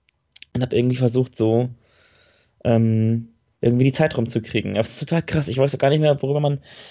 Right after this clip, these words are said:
überhaupt noch, äh, diskutieren soll, sprechen soll. Im Fußball passiert jetzt ja Gott sei Dank ein bisschen was. Morgen geht's Training wieder los. Ähm, aber ansonsten gibt's aus der sechsundneunzig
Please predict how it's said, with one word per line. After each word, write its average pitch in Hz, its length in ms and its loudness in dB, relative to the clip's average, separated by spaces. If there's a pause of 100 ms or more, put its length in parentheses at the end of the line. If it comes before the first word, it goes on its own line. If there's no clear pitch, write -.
(160)
überhaupt 139 480 -2
noch, 147 260 0
äh, - 320 -6
diskutieren 160 640 0
soll, 143 260 6
sprechen 147 440 -2
soll. 135 240 0
Im 127 160 -4
Fußball - 300 -2
passiert 143 260 -6
jetzt 139 160 0
ja 131 60 4
Gott 135 180 0
sei 139 100 -2
Dank 127 180 2
ein 123 120 -4
bisschen 165 320 0
was. 151 260 0 (1300)
Morgen 127 220 2
geht's 131 300 -2
Training 131 280 0
wieder 104 140 -4
los. - 320 -6 (600)
Ähm, 113 460 0 (1500)
aber 123 200 0
ansonsten 117 440 -2
gibt's 131 240 -4
aus 123 180 -2
der 139 80 -6
sechsundneunzig 135 800 0